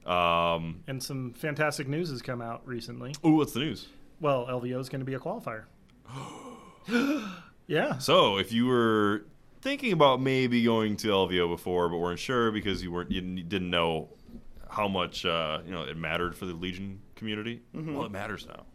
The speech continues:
Speaker 2: It, it so matters.
Speaker 1: It matters.
Speaker 3: Yeah.
Speaker 2: But, uh, <laughs> our, our good friend, Mister L J Pena,
Speaker 3: Yeah.
Speaker 2: has
Speaker 1: Friend of
Speaker 2: apparently
Speaker 1: the show.
Speaker 2: been, yep, yes.
Speaker 3: Friend of
Speaker 2: Uh,
Speaker 3: the show.
Speaker 2: y-,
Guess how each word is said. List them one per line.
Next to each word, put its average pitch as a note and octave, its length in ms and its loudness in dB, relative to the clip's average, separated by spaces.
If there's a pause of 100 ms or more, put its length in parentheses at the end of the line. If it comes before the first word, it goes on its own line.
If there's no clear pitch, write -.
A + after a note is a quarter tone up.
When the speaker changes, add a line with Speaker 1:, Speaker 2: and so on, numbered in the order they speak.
Speaker 2:
It, E3+ 140 0
it E3+ 160 -6
so C3 200 0
matters. A2 440 -10 (200)
Speaker 1:
It - 80 -18
matters. - 320 -14
Speaker 3:
Yeah. A#2+ 280 -2 (240)
Speaker 2:
But, C#3 280 -2
uh, D3 300 4 (120)
<laughs> - 80 -4 (180)
our, D#3 400 6
our D3 160 4
good D#3 260 0
friend, F3 320 0
Mister C#3+ 460 -2
L C#3+ 140 -2
J C#3 140 -2
Pena, C3+ 440 -4
Speaker 3:
Yeah. B2 160 6
Speaker 2:
has B2+ 100 0
Speaker 1:
Friend - 0 -
of B2+ 80 -8
Speaker 2:
apparently C#3+ 240 6
Speaker 1:
the A2+ 60 2
show. G2 220 2
Speaker 2:
been, - 40 -10 (540)
yep, D3 280 -2
yes. D#3+ 760 0
Speaker 3:
Friend C3 200 4
of B2 60 2
Speaker 2:
Uh, B2 40 0
Speaker 3:
the B2 40 2
show. C3 300 2 (180)
Speaker 2:
y-, C#3 200 -10